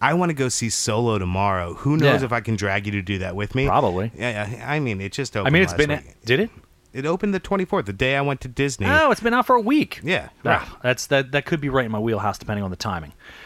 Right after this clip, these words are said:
Speaker 2: But yeah, I just,
Speaker 1: Movie
Speaker 2: look, I don't,
Speaker 1: Tavern.
Speaker 2: I've, I've done, yeah. Yeah.
Speaker 1: Yeah.
Speaker 2: I mean, I've done things where, like, I, I've gone to shows, like, opening weekend, and it's just such a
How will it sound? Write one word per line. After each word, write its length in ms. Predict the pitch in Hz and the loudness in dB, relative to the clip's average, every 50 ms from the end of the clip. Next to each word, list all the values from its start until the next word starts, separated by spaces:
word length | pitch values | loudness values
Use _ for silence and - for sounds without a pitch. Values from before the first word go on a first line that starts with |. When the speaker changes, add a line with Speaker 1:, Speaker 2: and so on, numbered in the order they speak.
| - - - | -20 -10 -4
Speaker 2:
But 100 | - 180 | 0 2
yeah, 120 | 226 240 214 | 4 4 4
I 80 | 202 | 4
just, 160 | 202 226 - | 4 4 4
Speaker 1:
Movie 100 | 123 131 214 | 4 6 4
Speaker 2:
look, 100 | 226 185 | 4 6
I 120 | 180 - 101 | 6 6 6
don't, 120 | 107 98 | 4 4
Speaker 1:
Tavern. 140 | 98 95 90 - - - - _ | 2 0 -2 -4 -10 -20 -8 _
Speaker 2:
I've, 200 | - 151 156 156 | 0 0 0 2
I've 200 | - 156 165 139 | 0 0 0 2
done, 200 | 131 160 156 - | 0 0 0 0
yeah. 360 | 113 101 90 85 85 80 76 - _ _ _ _ _ _ _ _ _ _ | -4 -8 -8 -8 -10 -12 -14 -18 _ _ _ _ _ _ _ _ _ _
Yeah. 280 | 87 85 85 78 76 - - 80 | -12 -10 -10 -10 -12 -16 -14 -12
Speaker 1:
Yeah. 180 | 87 85 82 - - | -12 -12 -8 -2 0
Speaker 2:
I 60 | 127 | 2
mean, 80 | 156 185 | 4 4
I've 160 | 208 214 180 | 2 2 2
done 180 | 226 240 240 | 2 0 0
things 260 | 220 - 226 196 165 - | 0 0 0 0 2 0
where, 120 | 160 151 | 2 2
like, 180 | 147 131 117 - - | 2 2 0 0 -2
I, 380 | 107 113 120 135 139 131 - - | 0 2 4 4 2 2 0 -2
I've 160 | - 123 120 | -2 -2 -2
gone 260 | 120 123 123 135 147 143 | 0 0 2 2 0 0
to 100 | - 135 | -2 -4
shows, 540 | - - - 135 131 143 143 135 113 - - | -4 -2 0 2 2 4 2 2 0 0 -2
like, 180 | 107 104 101 - | -4 -4 -4 -4
opening 380 | - 120 120 113 123 113 107 | -4 -4 -2 -2 -4 -4 -2
weekend, 480 | 107 113 127 139 - 123 104 95 90 - | -2 -2 -2 -2 -2 -2 -2 -2 -4 -6
and 120 | - 104 | -8 -8
it's 120 | 101 98 - | -8 -6 -6
just 220 | - 120 113 - - | -6 -4 -4 -4 -4
such 240 | - 147 135 - | -4 -4 -4 -6
a 40 | 117 | -8